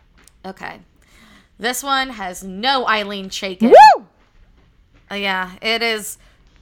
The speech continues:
Speaker 1: Well, Eileen Chaikin actually has a pretty good track record right now.
Speaker 2: Did she do that last
Speaker 1: This
Speaker 2: one?
Speaker 1: season.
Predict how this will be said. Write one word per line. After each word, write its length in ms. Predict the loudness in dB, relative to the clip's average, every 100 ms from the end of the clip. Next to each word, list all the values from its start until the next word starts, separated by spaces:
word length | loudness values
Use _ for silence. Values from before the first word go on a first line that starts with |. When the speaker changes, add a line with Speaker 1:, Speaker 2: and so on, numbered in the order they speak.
| -6
Speaker 1:
Well, 380 | 2 2 0 -16 _ -4
Eileen 280 | -4 -2 -6
Chaikin 340 | -6 -6 -4 -4
actually 340 | -4 -4 -8
has 140 | -8
a 60 | -10
pretty 220 | -12 -12
good 140 | -10 -8
track 300 | -6 -6 -8
record 260 | -16 -16
right 180 | -16 -16
now. 260 | -14 -14 -2
Speaker 2:
Did 180 | -2
she 100 | 2 2
do 100 | 4
that 140 | 2
last 200 | 0 0
Speaker 1:
This 140 | -2 -2
Speaker 2:
one? 60 |
Speaker 1:
season. 420 | -6 -14 -14 -16